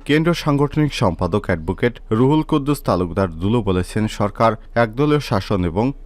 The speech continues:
দখলদারিত্ব পাকাপোক্ত করতে বেনজির আজিজদের তৈরি করেছে। তারা যে জনগণের উপর দমনপীড়ন চালিয়ে যাচ্ছে, তা তো সর্বজন স্বীকৃত। আজিজ বেনজিরদের দায়িত্ব আওয়ামী লীগ নিচ্ছে না, কিন্তু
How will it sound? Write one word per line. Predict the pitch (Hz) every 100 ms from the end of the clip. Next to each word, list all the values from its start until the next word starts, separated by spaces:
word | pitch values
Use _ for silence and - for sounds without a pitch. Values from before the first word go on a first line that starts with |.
| 107
দখলদারিত্ব | 101 135 165 156 151 151 156
পাকাপোক্ত | - 104 107 107 107 - 104
করতে | - 90 - 131 135 -
বেনজির | 95 123 127 143 131 151 -
আজিজদের | 92 90 113 - 113 107 -
তৈরি | 139 151 139
করেছে। | 98 92 - 98 87 - -
তারা | 107 107 - - 104
যে | 127 104
জনগণের | 113 120 135 143 147
উপর | 120 - 98 101
দমনপীড়ন | 107 117 131 - 143 135
চালিয়ে | - 95 90
যাচ্ছে, | 85 92 - 104
তা | - 95
তো | 113 127 - -
সর্বজন | - 127 127 143 143 135
স্বীকৃত। | - 101 - 95 110 92 - -
আজিজ | 123 135 165 -
বেনজিরদের | 180 180 147 95 117 156 92
দায়িত্ব | 131 143 - 180
আওয়ামী | 127 95 101
লীগ | 107 -
নিচ্ছে | 95 - 101
না, | 95
কিন্তু | - 104 123 120